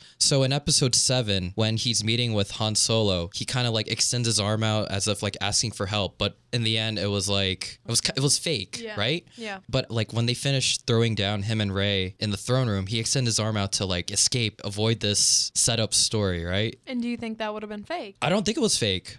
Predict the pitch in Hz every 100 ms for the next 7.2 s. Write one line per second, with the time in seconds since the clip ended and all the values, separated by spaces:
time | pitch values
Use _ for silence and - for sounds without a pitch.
0 | - 143 220 185 170 - 131 240 185 180
1 | 160 - - 165 - 180 170 151 127 160
2 | 254 110 95 95 - 180 220 196 170 151
3 | - 143 160 233 175 180 147 175 202 170
4 | - 160 147 131 160 156 - 131 123 113
5 | - 135 190 127 113 120 - _ 240 226
6 | 220 160 156 147 - 135 123 247 170 104
7 | 92